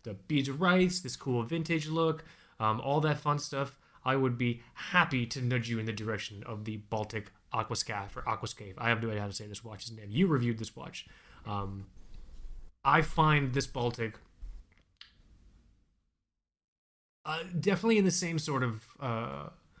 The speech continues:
the same person who would like the Doxa would like this Baltic as well. Uh, the Baltic has the advantage of being basically, I think, half the price, or, um,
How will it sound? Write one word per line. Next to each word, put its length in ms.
the 60
same 160
person 280
who 60
would 60
like 120
the 80
Doxa 560
would 180
like 200
this 100
Baltic 400
as 100
well. 300
Uh, 160
the 80
Baltic 320
has 140
the 80
advantage 400
of 100
being 340
basically, 400
I 40
think, 240
half 340
the 80
price, 480
or, 760
um, 800